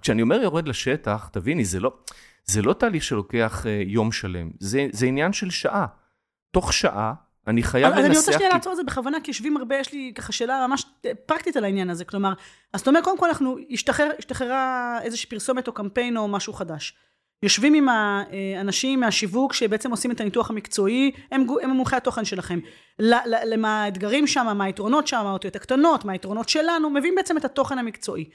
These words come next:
Speaker 2: ואז מה קורה לדבר הזה? לאיפה,
Speaker 1: הדבר,
Speaker 2: לאיפה
Speaker 1: הדבר הזה, הדבר הזה הופך למייל, הוא הופך לשקף במצגת, המצגת הזאת מוצגת בתדריך הבוקר. צריך להבין, נציג שירות, אה, לפני שהוא שם אוזניות על הראש, מה שנקרא מתחיל משמרת,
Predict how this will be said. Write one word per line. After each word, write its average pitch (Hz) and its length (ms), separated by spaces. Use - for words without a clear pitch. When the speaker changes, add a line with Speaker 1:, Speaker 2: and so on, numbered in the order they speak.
Speaker 2:
ואז 285 280
מה 330 100
קורה 311 220
לדבר 247 260
הזה? 202 260
לאיפה, 240 340
Speaker 1:
הדבר, 113 380
Speaker 2:
לאיפה 277 160
Speaker 1:
הדבר 123 460
הזה, 117 380
הדבר 110 360
הזה 117 180
הופך 117 600
למייל, 110 520
הוא 101 100
הופך 127 400
לשקף - 520
במצגת, 120 800
המצגת 110 480
הזאת 101 240
מוצגת 107 580
בתדריך 107 540
הבוקר. 101 500
צריך 117 300
להבין, 104 360
נציג 147 480
שירות, 107 600
אה, 98 440
לפני 139 340
שהוא - 180
שם 135 220
אוזניות 104 420
על 98 100
הראש, 98 320
מה 98 80
שנקרא 104 320
מתחיל 147 360
משמרת, 113 760